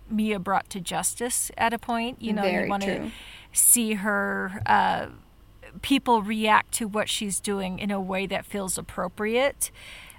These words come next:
Speaker 1: rather
Speaker 2: Very true.
Speaker 1: than condoning it, and you wanna see some sort of consequence. Like, sometimes you get into something and you're like, "I have to see something bad happen to this person because I hate them so much." <laughs>
Speaker 2: Exactly.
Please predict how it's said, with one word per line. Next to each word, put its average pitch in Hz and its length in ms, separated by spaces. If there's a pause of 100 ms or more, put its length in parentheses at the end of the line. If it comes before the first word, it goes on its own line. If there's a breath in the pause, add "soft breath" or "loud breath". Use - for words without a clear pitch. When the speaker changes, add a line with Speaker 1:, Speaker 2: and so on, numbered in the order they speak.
Speaker 1:
rather 214 280
Speaker 2:
Very 202 120
true. 196 80
Speaker 1:
than 190 500
condoning 208 680
it, 294 260
and 214 220
you 202 120
wanna 202 280
see 196 680
some 202 220
sort 185 200
of - 120
consequence. - 800
Like, 196 180
sometimes 233 640
you 208 280
get 220 340
into 214 260
something 202 380
and 190 100
you're 190 100
like, 196 220 (600 loud breath)
"I 226 100
have 202 320
to 262 100
see 247 220
something 214 420
bad 202 320
happen 214 380
to 247 100
this 220 160
person 233 380
because 214 240
I 196 80
hate 202 200
them 202 160
so 196 200
much." - 520
<laughs> 285 880
Speaker 2:
Exactly. 269 720